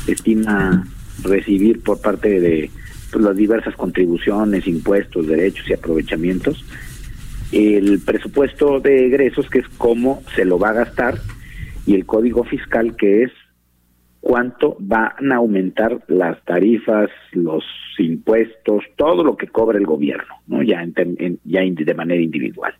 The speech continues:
Y cuestionamos que el gobierno haya dicho que no iban a aumentar los impuestos y sí crearon nuevos impuestos, el de la venta de bebidas, eh, para el consumo final, el,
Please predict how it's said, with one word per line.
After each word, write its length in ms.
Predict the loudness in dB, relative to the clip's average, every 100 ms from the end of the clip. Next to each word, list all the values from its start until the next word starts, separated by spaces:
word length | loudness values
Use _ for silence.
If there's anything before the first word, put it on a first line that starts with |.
| _ -20 -18 -14 -14 -14 -18 -20 0
Y 540 | 4 6 8 6 4 2
cuestionamos 640 | 0 2 2 2 0 -2 0
que 400 | 2 4 2 2
el 140 | 0
gobierno 680 | 2 4 4 4 2 -2 -2
haya 240 | 0 2 4
dicho 440 | 2 0 -4 -6 -12 _ _ _ _ -4
que 100 | 0
no 160 | 2 2
iban 240 | 4 2
a 60 | 2
aumentar 480 | 2 0 0 0 2
los 200 | 0 -2
impuestos 540 | -2 0 0 0 -2 -2
y 120 | -4
sí 120 | 0
crearon 440 | 0 0 0 0 -2
nuevos 320 | -2 -2 0
impuestos, 440 | 0 2 0 -2 -4
el 140 | -2 0
de 100 | -2
la 160 | 0
venta 280 | 0 0 0
de 80 | 2
bebidas, 440 | 2 4 2 0 -8 -20 _ _ -20 -20 -20 -20 _ _ -8
eh, 640 | 0 2 2 0 -4 -4 -2
para 120 | -2
el 60 |
consumo 380 | 0 -2 0 0
final, 720 | 2 4 4 2 0 -2 -6 -14 _ _ -2
el, 1400 | 2 2 2 2 2 2 0 -2 -2 -4 -6 -6 -4